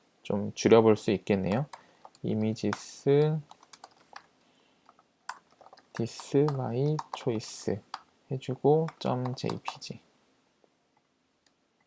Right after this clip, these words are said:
네, 이렇게 줄여서 my choice image라는 것이 이런, 이런 조건일 때는 이 값을,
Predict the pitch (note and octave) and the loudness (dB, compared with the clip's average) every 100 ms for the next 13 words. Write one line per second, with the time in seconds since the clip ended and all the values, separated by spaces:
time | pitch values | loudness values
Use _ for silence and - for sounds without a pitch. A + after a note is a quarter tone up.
0 | _ _ - - _ _ _ _ _ _ | _ _ -10 -10 _ _ _ _ _ _
1 | _ _ _ A#2 G#2 A2 A#2 A2+ - B2 | _ _ _ 4 4 6 4 2 2 2
2 | D3 - A#2+ A#2+ A#2 A2+ D3 - - - | 2 4 8 8 8 6 6 0 -16 -20
3 | _ G#2+ A2+ C3+ - D#3+ D#3 - A#2 B2 | _ 10 12 10 8 8 8 6 6 6
4 | C3 C3 B2 A#2 A2+ G#2+ G#2 D#3+ F3+ F#3+ | 6 8 8 6 4 4 4 6 6 4
5 | _ - A2+ A#2+ A#2+ G#2 G2 _ _ _ | _ 2 10 12 12 8 0 _ _ _
6 | - - A#2+ B2+ B2 A2 - A#2+ A2+ - | -6 4 8 8 8 6 8 8 8 6
7 | A2 A#2+ C#3+ G#2 G2 F#2+ - - F2+ | 6 6 4 2 4 2 2 0 0